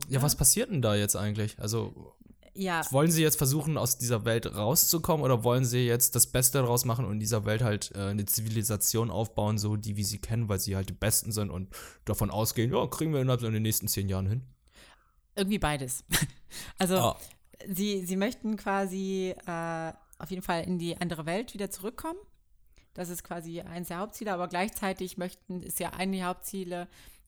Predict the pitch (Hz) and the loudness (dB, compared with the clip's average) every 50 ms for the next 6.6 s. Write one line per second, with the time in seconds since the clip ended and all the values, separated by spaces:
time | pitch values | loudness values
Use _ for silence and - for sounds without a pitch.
0 | - - 180 175 165 170 - 175 160 - - 180 190 233 - 226 208 202 202 190 | -4 0 0 0 0 0 -2 -4 -4 0 2 2 2 4 2 0 -2 -2 -2 -2
1 | 202 190 190 180 180 185 185 185 180 - - 190 180 180 175 170 - 170 165 - | -4 -4 -4 -2 -2 -2 -4 -4 -6 -6 -6 -4 -4 -4 -6 -6 -6 -4 -4 -4
2 | - 165 175 170 165 156 165 160 151 - - 226 208 214 202 202 - 202 185 180 | -4 -6 -6 -8 -8 -8 -8 -10 -10 -6 -6 -4 -2 -2 -4 -4 -2 -4 -4 -4
3 | - 160 156 156 156 151 151 - - - 156 - - - 185 185 190 - - - | -4 -8 -8 -8 -10 -12 -12 -12 -12 -12 -10 -10 -8 -4 -4 -4 -4 -4 -8 -10
4 | 170 170 - - - - 160 165 170 165 - - 160 165 160 156 156 165 156 165 | -10 -10 -12 -16 -12 -10 -10 -8 -8 -10 -10 -10 -8 -8 -8 -6 -8 -8 -8 -8
5 | 156 156 156 190 220 - - 190 - - 175 165 165 160 165 - - 190 - - | -8 -6 -6 -6 -4 -4 -6 -6 -6 -8 -8 -8 -8 -10 -10 -10 -12 -12 -10 -10
6 | 170 165 165 165 - - - - 165 - - | -12 -12 -12 -14 -16 -16 -14 -14 -14 -14 -16